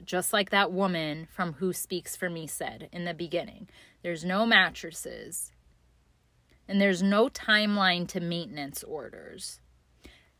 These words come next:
The C I C's recommendations, brace yourself, people. Brace yourself, jailbirds, brace yourself.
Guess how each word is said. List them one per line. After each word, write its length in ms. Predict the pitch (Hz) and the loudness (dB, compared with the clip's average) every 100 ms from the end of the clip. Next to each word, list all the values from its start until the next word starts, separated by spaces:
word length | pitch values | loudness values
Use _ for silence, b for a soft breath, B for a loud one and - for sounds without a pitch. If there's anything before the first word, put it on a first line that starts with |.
| _ - | _ 8
The 140 | 233 | 8
C 340 | 220 - 320 415 | 8 6 8 10
I 160 | 381 359 | 10 8
C's 420 | - 269 269 208 | 2 0 2 6
recommendations, 1300 | 220 214 214 202 185 185 190 - 170 156 160 - - | 6 6 4 4 6 6 4 0 -4 -4 -6 -8 -8
brace 400 | 151 196 196 - | 0 2 2 -2
yourself, 420 | 160 - 147 - | -6 -4 -4 -6
people. 380 | - 151 - 147 | -14 -12 -8 -6
Brace 400 | 147 202 214 - | 2 4 4 2
yourself, 500 | 254 - 254 233 190 | -2 4 6 6 4
jailbirds, 840 | 175 220 214 202 190 214 208 196 165 | 2 6 6 4 4 6 6 2 -4
brace 560 | - 180 185 190 - | -2 4 4 2 -4
yourself. 840 | 175 156 - 147 - - - - | -4 -4 -4 -4 -6 -12 -16 -18